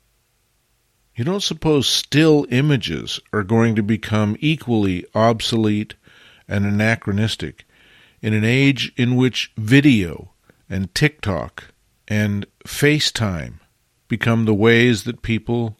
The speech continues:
communicate? I also inherited from my mother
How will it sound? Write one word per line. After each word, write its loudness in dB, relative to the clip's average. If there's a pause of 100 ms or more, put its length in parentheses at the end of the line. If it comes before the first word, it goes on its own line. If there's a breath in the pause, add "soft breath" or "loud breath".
(140)
communicate? -4 (800)
I 2
also 2
inherited 0
from -4
my -2
mother -2